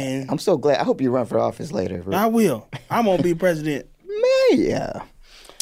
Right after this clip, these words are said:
Speaker 2: Uh,
Speaker 1: Uh,
Speaker 2: okay. What's next? That was a great moment.
Speaker 1: <laughs> That was a great moment in the, in the show.
Speaker 2: Mm-hmm.
Speaker 1: So then the council leaves the pill. Serena steals another woman's coat. That was crazy.
Speaker 2: Mm-hmm.
Speaker 1: She's got my coat.
Speaker 2: Yeah, that was so stupid.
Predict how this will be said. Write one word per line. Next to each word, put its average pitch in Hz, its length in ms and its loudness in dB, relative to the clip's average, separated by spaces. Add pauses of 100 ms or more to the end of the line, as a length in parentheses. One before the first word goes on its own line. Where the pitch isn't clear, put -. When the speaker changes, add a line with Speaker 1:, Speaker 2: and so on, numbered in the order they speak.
(120)
Speaker 2:
Uh, - 40 -2
Speaker 1:
Uh, 123 680 4
Speaker 2:
okay. 117 280 2 (720)
What's 113 180 -2
next? 101 380 -4 (500)
That 101 120 -2
was 117 80 -2
a 104 60 -4
great 107 220 0
moment. 101 360 -2 (400)
Speaker 1:
<laughs> - 0 - (160)
That 185 580 2
was 160 80 2
a 156 40 2
great 170 220 2
moment 170 360 2
in 156 80 2
the, 139 140 -4
in 139 120 0
the 131 80 0
show. 151 500 0 (160)
Speaker 2:
Mm-hmm. 110 260 -8
Speaker 1:
So 110 120 -6
then 139 320 0
the 131 80 0
council 143 300 0
leaves 135 100 -2
the 123 60 -8
pill. 131 280 0
Serena 143 360 -2
steals 139 200 0
another 127 220 2
woman's 120 260 -2
coat. 117 360 -6
That 120 180 -2
was 120 100 -6
crazy. 110 480 -8
Speaker 2:
Mm-hmm. 95 340 -6
Speaker 1:
She's 170 220 -2
got 123 160 -6
my 160 140 -2
coat. 339 440 -2 (440)
Speaker 2:
Yeah, 101 140 -2
that 120 100 2
was 98 140 -4
so 101 160 -2
stupid. 92 440 -8